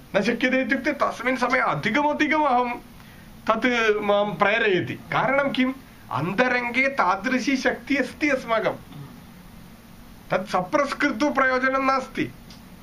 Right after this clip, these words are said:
तत् किं करणीयं? ध्यानेन एव तद् गच्छति। यदा प्रकाशः यदा भवति, अन्धकारः स्वयं गच्छति। सत्यम्।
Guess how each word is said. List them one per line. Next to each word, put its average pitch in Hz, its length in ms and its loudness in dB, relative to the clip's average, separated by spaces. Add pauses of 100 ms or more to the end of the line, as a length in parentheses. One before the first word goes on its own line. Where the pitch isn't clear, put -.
(160)
तत् 226 120 0
किं 311 240 2
करणीयं? 254 560 2 (400)
ध्यानेन 247 800 2
एव 226 760 2
तद् 233 600 -2
गच्छति। 135 500 0
यदा 160 600 2 (340)
प्रकाशः 247 800 2
यदा 233 360 2
भवति, 180 720 0 (160)
अन्धकारः 226 680 2
स्वयं 247 320 -2
गच्छति। 220 440 -6 (1160)
सत्यम्। 208 300 -4